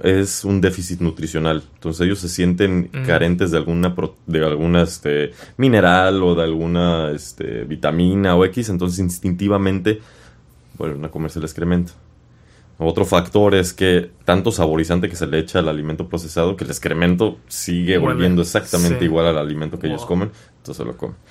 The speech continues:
Speaker 1: Y el tercero ya tiene que ver más con las madres, que para ahuyentar o no atraer a depredadores a sus nidos o donde, a sus madrigueras donde tienen a los cachorritos, se lo comen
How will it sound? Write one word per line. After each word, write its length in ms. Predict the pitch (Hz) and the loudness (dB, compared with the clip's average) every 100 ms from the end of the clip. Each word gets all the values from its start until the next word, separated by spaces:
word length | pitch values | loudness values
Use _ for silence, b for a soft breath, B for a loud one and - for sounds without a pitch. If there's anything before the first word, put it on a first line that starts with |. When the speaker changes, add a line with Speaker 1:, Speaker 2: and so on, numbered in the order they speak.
| B - | B 2
Speaker 1:
Y 60 | |
el 100 | 120 | 4
tercero 260 | 147 151 165 | 6 6 6
ya 300 | 147 123 123 | 8 6 6
tiene 200 | 120 117 | 2 2
que 100 | 92 | 4
ver 120 | 90 | 4
más 220 | 92 90 | 4 0
con 100 | 98 | 2
las 160 | 85 80 | 2 2
madres, 400 | 95 95 92 107 | 2 4 2 0
que 280 | 87 80 - B B B B B B - | 0 -2 -4 B B B B B B -6
para 220 | - 90 85 | 2 4 6
ahuyentar 680 | 90 92 95 92 92 110 | 4 4 2 4 4 4
o 120 | 110 98 | 4 4
no 360 | 98 101 107 | 4 4 4
atraer 680 | 110 - 95 85 85 95 98 95 - - | 2 2 2 4 4 2 0 -4 -10 -6
a 380 | 80 80 76 80 | -4 -2 -4 -2
depredadores 760 | - 82 85 82 85 92 107 | -2 2 4 4 4 2 0
a 60 | 90 | -4
sus 160 | 82 80 | -6 -2
nidos 500 | 92 95 98 92 82 | 0 0 0 2 2
o 0 | |
donde, 380 | 80 78 78 - - _ - | 0 -4 -4 -6 -16 _ -12
a 140 | 76 | -10
sus 140 | 69 82 | -10 -4
madrigueras 340 | 82 80 87 | -2 0 2
donde 140 | 90 76 | 0 -2
tienen 240 | 87 87 | -2 0
a 40 | 78 | 0
los 200 | 71 - | -4 -4
cachorritos, 580 | 85 85 85 90 120 B B B - | -4 -2 -2 -2 -4 B B B -4
se 140 | 95 | 0
lo 120 | 90 | 4
comen 400 | 123 101 120 131 | 4 4 2 -2